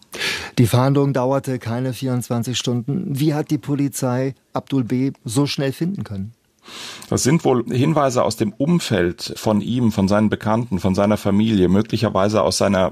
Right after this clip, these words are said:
Speaker 2: Wohnung in Berlin-Schöneberg gewesen, die auf eine konkrete Parzelle in einem Schrebergarten in Berlin-Spandau hingewiesen haben. Da ist die Polizei dann hingefahren.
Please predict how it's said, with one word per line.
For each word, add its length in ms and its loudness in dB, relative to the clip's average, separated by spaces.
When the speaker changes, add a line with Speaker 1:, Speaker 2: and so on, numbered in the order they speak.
Speaker 2:
Wohnung 360 2
in 100 4
Berlin-Schöneberg 880 2
gewesen, 480 0
die 240 0
auf 160 0
eine 160 4
konkrete 640 0
Parzelle 720 0
in 180 4
einem 220 0
Schrebergarten 760 0
in 120 0
Berlin-Spandau 920 0
hingewiesen 640 -4
haben. 320 -4
Da 220 2
ist 120 -6
die 60 -6
Polizei 400 -4
dann 160 0
hingefahren. 540 0